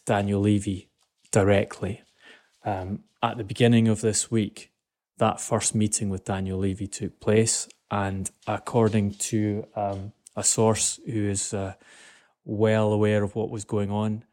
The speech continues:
in that meeting, it was a disaster. Um, Fonseca did not impress Levy. Levy decided that he was the wrong, um,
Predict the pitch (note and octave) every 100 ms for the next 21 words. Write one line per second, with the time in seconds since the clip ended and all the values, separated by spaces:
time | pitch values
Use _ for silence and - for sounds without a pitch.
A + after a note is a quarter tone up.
0 | _ _ - G#2+ G2 G2 G#2 G#2+ A#2+ G2
1 | F#2+ G2+ F#2 G2 F2+ G#2+ B2+ - D#3 D3+
2 | _ _ _ _ _ - G2 F#2 F#2 F#2+
3 | - G2+ - G#2 - G#2+ F#2+ G2+ G#2+ A2+
4 | - _ - G#2 G2+ G2+ G2 - G#2+ G#2
5 | G#2+ C3 - _ _ _ _ _ - G#2
6 | G#2+ G#2+ G2+ G2+ - - G2+ - G2+ G2
7 | F#2 - - - G#2+ G2+ - - _ _
8 | - - G#2 G#2 F#2+ G2+ F#2+ G#2 G#2 G#2
9 | G2+ - _ _ - G2 F#2+ F#2+ F#2 -